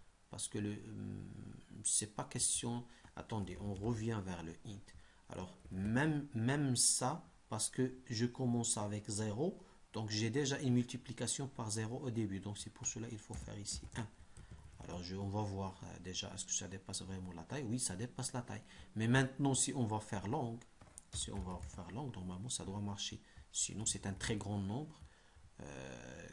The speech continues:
qui ne peut pas être, voilà, c'est toujours un très grand nombre. Donc ici, on va, euh,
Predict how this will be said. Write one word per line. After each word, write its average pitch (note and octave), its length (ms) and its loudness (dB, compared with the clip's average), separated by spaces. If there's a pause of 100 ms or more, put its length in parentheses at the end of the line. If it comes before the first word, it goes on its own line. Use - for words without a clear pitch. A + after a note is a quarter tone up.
(120)
qui G2+ 120 -6
ne F#2+ 80 -6
peut F#2+ 160 -12
pas F#2 280 -10
être, - 220 -12
voilà, E2+ 300 -10
c'est - 180 -10
toujours G2 300 -8
un E2+ 80 -12
très - 180 -10
grand F2+ 220 -12
nombre. F2+ 360 -12 (460)
Donc - 180 -10
ici, - 280 0
on A#2 80 -2
va, G#2 360 0 (420)
euh, F#2 40 -4